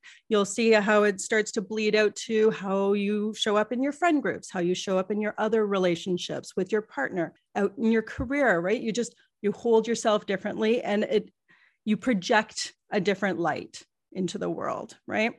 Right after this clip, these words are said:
So I think on a personal level, it has huge benefit in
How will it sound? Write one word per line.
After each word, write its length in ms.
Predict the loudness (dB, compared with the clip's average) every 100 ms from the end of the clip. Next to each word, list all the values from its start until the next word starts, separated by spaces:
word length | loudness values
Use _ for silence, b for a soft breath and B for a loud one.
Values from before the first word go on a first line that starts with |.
| b b _
So 120 | 4
I 60 | 6
think 220 | 6 4 2
on 140 | 0
a 60 | 0
personal 480 | 2 2 4 2
level, 280 | 4 2 0 -2 -6 -4
it 100 | -2
has 340 | 0 2 0 -2 -14 _ _ _ _
huge 480 | -20 0 2 4 2
benefit 520 | 2 2 2 0 0 0
in 120 | -4